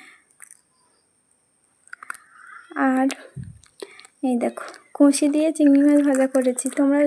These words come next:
কুঁচিটা হয়তো অনেকে চিচিঙ্গা নামে চেনো। আর এখানে আছে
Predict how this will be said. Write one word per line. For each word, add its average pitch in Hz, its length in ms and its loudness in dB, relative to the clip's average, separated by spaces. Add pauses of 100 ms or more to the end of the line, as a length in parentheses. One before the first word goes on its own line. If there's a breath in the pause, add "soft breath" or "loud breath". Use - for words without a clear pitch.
(140)
কুঁচিটা 294 400 -2
হয়তো 294 260 2
অনেকে 285 280 0 (420 loud breath)
চিচিঙ্গা 294 480 2
নামে 294 280 4
চেনো। 277 300 2
আর 262 80 0
এখানে 277 300 0
আছে 294 160 0